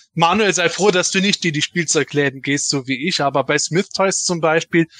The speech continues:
man muss sagen, für deutsche Verhältnisse, wo wir sowieso vieles nicht kriegen, was die Amis kriegen, haben wir da immer noch viel. Zum neuen Film die ganzen Figuren.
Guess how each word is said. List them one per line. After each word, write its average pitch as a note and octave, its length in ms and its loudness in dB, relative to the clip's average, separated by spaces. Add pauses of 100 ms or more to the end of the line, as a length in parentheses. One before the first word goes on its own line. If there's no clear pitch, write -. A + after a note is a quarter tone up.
(520)
man D#3 160 2
muss G#3+ 160 2
sagen, F3 200 0
für D#3+ 140 0
deutsche A#3+ 420 0
Verhältnisse, D#3 800 -2
wo D3+ 120 -4
wir E3 100 2
sowieso E3 580 0 (120)
vieles A#3 440 0
nicht G#3+ 260 0
kriegen, F3+ 240 -4
was D#3+ 200 0
die F3+ 100 -2
Amis G3 280 0
kriegen, D3+ 280 -2
haben D#3+ 140 0
wir D#3+ 80 2
da D#3+ 80 2
immer G#3 280 2
noch D3+ 160 2
viel. B2+ 320 -2 (420)
Zum A3+ 300 2
neuen F3 300 2
Film A#3+ 420 0
die A3+ 100 0
ganzen F#3 420 -2
Figuren. F#3+ 680 0